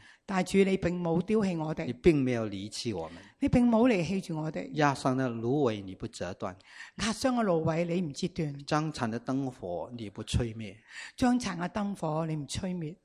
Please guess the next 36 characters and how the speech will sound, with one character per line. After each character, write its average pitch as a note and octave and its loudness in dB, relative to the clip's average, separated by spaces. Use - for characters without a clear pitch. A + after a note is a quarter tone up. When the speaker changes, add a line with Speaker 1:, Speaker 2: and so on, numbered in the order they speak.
Speaker 2:
感 G#2 0
謝 B2+ 2
主 A2+ -4
你 G#2+ -6
自 G#2 -10
己 - -14
的 F#2 -10
安 G#2 -10
慰 G2+ -10
跟 F#2 -14
帶 E2+ -10
領。 E2 -20
Speaker 1:
多 A3+ -2
謝 G3+ 2
主 F3+ 0
你 F#3 0
安 G3+ 0
慰 E3+ -2
同 E3 -4
埋 D3 -6
帶 D#3+ -6
領。 D#3 -6
Speaker 2:
奉 C3 -4
耶 A2 -4
穌 G#2+ -8
基 G#2 -14
督 G2+ -10
的 F#2+ -12
名。 F#2+ -12
Speaker 1:
奉 F#3 -2
耶 E3 -2
穌 A3 -2
基 G#3+ -4
督 G#3 -2
的 F#3+ -2
名。 D3 -6